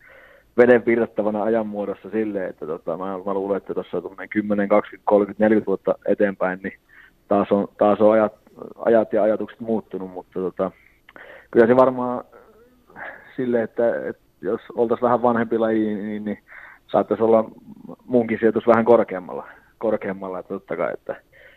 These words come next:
et, et ilman, että on nähnyt listaa, niin, niin voin kuvitella, että, eh, sanotaan kahdenkymmenen, kahdenkymmenen vuoden aja-, ajan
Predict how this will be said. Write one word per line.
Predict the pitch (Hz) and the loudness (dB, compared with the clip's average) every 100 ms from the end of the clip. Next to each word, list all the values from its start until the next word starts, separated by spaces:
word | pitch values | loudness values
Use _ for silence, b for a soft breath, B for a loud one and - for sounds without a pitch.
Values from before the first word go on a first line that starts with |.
| b _ _ - | b _ _ -18
et, | - _ _ - | -18 _ _ -12
et | 92 _ _ - - 104 - | -12 _ _ -20 -10 -10 -2
ilman, | 113 110 104 104 104 - _ - | 4 4 4 2 -4 -8 _ -4
että | 104 - | -2 -2
on | 107 | 2
nähnyt | 110 107 107 | 4 4 4
listaa, | 107 - - 101 | 2 0 -2 -2
niin, | 101 101 101 | -2 -4 -4
niin | 101 - b b _ _ _ _ _ - - B - | -6 -6 b b _ _ _ _ _ -20 -20 B 0
voin | 110 107 | 2 4
kuvitella, | 113 117 107 107 104 | 6 6 6 0 -2
että, | - 110 - - B B B B B B _ - | -2 -2 -2 -6 B B B B B B _ -20
eh, | - - - - - - - b b b _ | -14 -12 -10 -12 -12 -14 -16 b b b _
sanotaan | 110 101 101 | -6 -4 -2
kahdenkymmenen, | 104 107 107 107 104 104 - _ _ _ _ _ _ _ | 0 0 0 -2 0 -2 -4 _ _ _ _ _ _ _
kahdenkymmenen | 110 113 113 110 104 | 4 4 2 -2 0
vuoden | 110 107 | 0 2
aja-, | 107 107 - 107 - | 0 -2 -6 -12 -6
ajan | 110 110 107 | -4 -4 -4